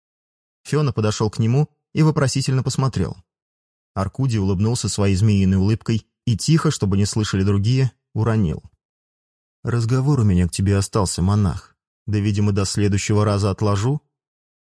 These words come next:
«Что за разговор?» «Об ученице твоей, Насте». Фиона смерил иезуита холодным, как сталь, взором. «Не будет у тебя следующего раза, папист».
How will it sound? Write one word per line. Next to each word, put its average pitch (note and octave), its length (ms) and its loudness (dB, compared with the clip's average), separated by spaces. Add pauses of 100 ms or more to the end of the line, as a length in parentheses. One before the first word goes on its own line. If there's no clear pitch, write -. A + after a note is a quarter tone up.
(500)
«Что - 320 -2
за A#2 120 2
разговор?» G#2+ 560 -2 (1000)
«Об C#3+ 160 -4
ученице D#3+ 480 2
твоей, F2 520 -2 (380)
Насте». G#2+ 680 -4 (1200)
Фиона C3+ 280 -2
смерил A#2+ 340 0
иезуита A2 400 0
холодным, G#2 500 0
как G2 160 -2
сталь, G#2 240 -2
взором. F#2+ 500 -4 (680)
«Не C#3 220 2
будет D3 320 2
у G#2 60 -2
тебя A2 220 0
следующего A#2 560 0
раза, A#2+ 260 -2
папист». - 560 -8